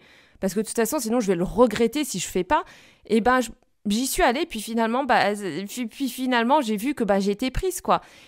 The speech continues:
Et, euh, j'ai réalisé que, ben, je m'étais mis des, des limites toute seule, en fait, en croyant ça. Et je suis sûre que si tu le fais, que t'oses pas encore commencer les cours de danse ou reprendre la danse à cause de ça, je suis sûre que ça va te,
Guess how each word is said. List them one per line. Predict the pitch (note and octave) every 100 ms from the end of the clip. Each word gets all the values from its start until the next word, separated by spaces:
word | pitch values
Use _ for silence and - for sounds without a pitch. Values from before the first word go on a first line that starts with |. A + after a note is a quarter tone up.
| -
Et, | G3+ G#3
euh, | G3 F#3+ F#3+
j'ai | G3
réalisé | A3 A3 G3 G3 C#4 F4
que, | A#3+
ben, | G3+ F#3+ F#3+ F#3 - -
je | G3
m'étais | G#3 A#3 A#3+
mis | B3
des, | A#3+ G3+
des | G3
limites | G3+ A3 C4
toute | - A#3
seule, | C#4+ D#4
en |
fait, | - F#3+ G3
en |
croyant | F#3 - B3 A#3 A3
ça. | G#3+ - - _ _ _ _ _ _ _ _ _ _ _ _ -
Et | G#3 G#3+
je | A3+
suis | B3
sûre | A#3 - F4 F4+
que |
si | - C4
tu | B3+
le |
fais, | G#3+ - C#4+ F4+ - - - _ _ _ _ -
que | B3+
t'oses | - A#3+ -
pas | -
encore | D#4 D4+ D4 B3+
commencer | - A#3+ A#3 C4
les | A#3
cours | A#3+ G#3+
de |
danse | G#3+ B3 C4 C4 -
ou | G3
reprendre | F#3+ B3 C4 - C4 B3+
la | A3
danse | A#3+ B3+
à | G3
cause | G3+
de | F3+ G3+
ça, | D4 C#4+
je | G#3+
suis | A#3 - B3
sûre | - - D#4+
que | - B3
ça | B3+ A#3+
va | A3+
te, | A3 A3+ A3 G#3+